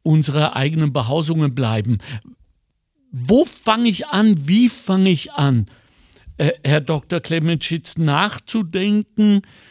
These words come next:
um einerseits meine Lust zu befriedigen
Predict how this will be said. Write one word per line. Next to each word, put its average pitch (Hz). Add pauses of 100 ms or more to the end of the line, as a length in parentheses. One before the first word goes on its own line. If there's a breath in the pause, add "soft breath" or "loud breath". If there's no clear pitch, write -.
(800 soft breath)
um 180
einerseits 180
meine 117
Lust -
zu 269
befriedigen 247